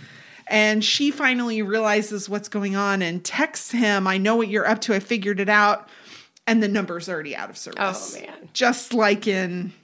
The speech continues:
Speaker 1: in, and, but I mean, this is all pretty recent. This is,
Speaker 2: Yeah.
Speaker 1: like, newer than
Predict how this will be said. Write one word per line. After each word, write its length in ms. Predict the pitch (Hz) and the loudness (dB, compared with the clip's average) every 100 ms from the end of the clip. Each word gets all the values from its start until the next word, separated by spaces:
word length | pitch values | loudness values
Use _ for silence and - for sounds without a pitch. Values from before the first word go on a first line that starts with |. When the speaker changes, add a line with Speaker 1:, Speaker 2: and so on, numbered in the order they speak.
| _ _ _ | _ _ _
Speaker 1:
in, 180 | - 208 | -6 -6
and, 420 | - 202 202 196 220 | -2 0 2 0 2
but 140 | 226 254 | 4 6
I 80 | 269 | 6
mean, 220 | 294 349 | 2 0
this 180 | 427 427 | -2 -6
is 120 | 415 | -6
all 120 | 370 | -4
pretty 520 | 370 - 349 311 208 208 - | -4 -6 -4 -2 -4 -6 -12
recent. 680 | 175 294 - 156 127 - - _ _ _ _ - | -6 -6 -4 -6 -8 -12 -16 _ _ _ _ -10
This 260 | 180 269 | -4 -2
is, 120 | 269 233 | -2 0
Speaker 2:
Yeah. 60 | |
Speaker 1:
like, 160 | 233 214 | 2 2
newer 640 | 214 185 220 233 185 175 | 0 0 0 0 -2 -2
than 520 | 175 175 165 151 151 | -4 -4 -4 -6 -12